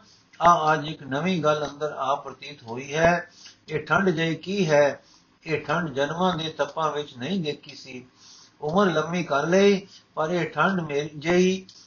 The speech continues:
ਨਹੀਂ ਸੀ ਮਾਣੀ। ਸਿੱਧੀਆਂ ਪਾਈਆਂ, ਪਰ ਇਹ ਠੰਡ ਜਿਹੀ, ਜਿਹੀ ਨਹੀਂ ਸੀ ਪਾਈ। ਤੂੰ ਧੰਨ, ਤੂੰ ਧੰਨ।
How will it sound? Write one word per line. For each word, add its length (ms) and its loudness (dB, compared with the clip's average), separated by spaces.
ਨਹੀਂ 260 0
ਸੀ 160 -8
ਮਾਣੀ। 440 -2
ਸਿੱਧੀਆਂ 440 4
ਪਾਈਆਂ, 500 2
ਪਰ 280 0
ਇਹ 160 -2
ਠੰਡ 280 0
ਜਿਹੀ, 720 0
ਜਿਹੀ 340 2
ਨਹੀਂ 260 -6
ਸੀ 180 -12
ਪਾਈ। 360 -6
ਤੂੰ 200 0
ਧੰਨ, 300 2
ਤੂੰ 240 -10
ਧੰਨ। 260 -2